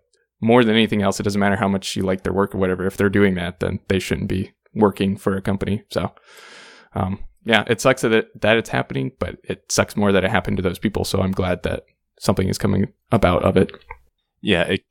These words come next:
Speaker 2: it kinda makes you sick seeing all, all the stuff that has come out. Um, but, you know, you can just hope in the long run this will,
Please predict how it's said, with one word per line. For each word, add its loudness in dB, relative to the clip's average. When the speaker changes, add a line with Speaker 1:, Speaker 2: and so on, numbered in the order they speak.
Speaker 2:
it -4
kinda 4
makes 0
you -6
sick -2
seeing 0
all, 0
all 0
the -2
stuff 0
that -4
has -2
come 0
out. -2
Um, -6
but, 0
you -8
know, -8
you -8
can -2
just -4
hope 2
in -4
the -8
long -6
run -8
this -6
will, -8